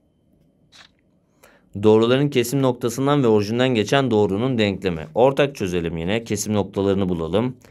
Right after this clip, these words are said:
eşittir eksi beş dedim. Bu tarafa attım. Üç x eksi on üç y eşittir beş dedim. Bu tarafa attım. Şimdi şöyle yapayım. Bu adamı üç ile çarpayım.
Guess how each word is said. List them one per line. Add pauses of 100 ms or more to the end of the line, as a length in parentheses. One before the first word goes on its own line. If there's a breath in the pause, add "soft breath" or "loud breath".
(440 soft breath)
eşittir
eksi
beş
dedim.
Bu
tarafa
attım.
Üç
x
eksi
on
üç
y (440 soft breath)
eşittir
beş
dedim. (420 soft breath)
Bu
tarafa
attım. (320 loud breath)
Şimdi
şöyle
yapayım.
Bu
adamı
üç
ile
çarpayım.